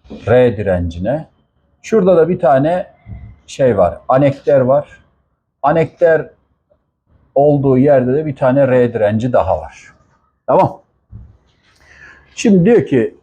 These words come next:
ben girişten bir alternatif gerilim uyguladım bu sevgili kardeşimize.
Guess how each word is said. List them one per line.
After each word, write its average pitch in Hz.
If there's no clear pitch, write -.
ben 185
girişten 175
bir 160
alternatif 147
gerilim 135
uyguladım 160
bu 110
sevgili 104
kardeşimize. 92